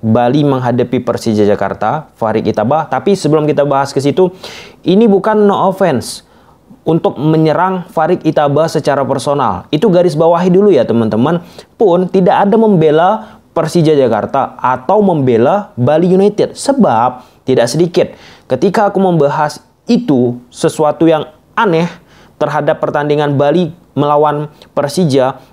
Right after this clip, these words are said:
di Twitter, itu disebut-sebut aku nggak fair lah, nggak membela inilah. Konteksnya bukan itu. Konteksnya bukan dalam keadaan membela. Konteksnya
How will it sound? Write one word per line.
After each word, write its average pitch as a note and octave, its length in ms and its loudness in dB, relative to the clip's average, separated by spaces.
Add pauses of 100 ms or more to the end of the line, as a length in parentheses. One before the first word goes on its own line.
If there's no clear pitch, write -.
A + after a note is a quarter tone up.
di B2 160 0
Twitter, C#3 640 -2
itu D#3 240 0
disebut-sebut D3+ 880 0
aku B2+ 160 -2
nggak A#2+ 240 0 (480)
fair E3 320 -2
lah, D#3+ 400 -2 (320)
nggak A2+ 400 0
membela B2+ 480 0
inilah. F3 640 0
Konteksnya A3+ 480 -2
bukan A3 240 0
itu. G3 480 0
Konteksnya A#3 480 0
bukan A3+ 320 2
dalam G#3+ 240 2
keadaan F#3 560 2
membela. B2+ 560 0 (400)
Konteksnya F#3 880 -2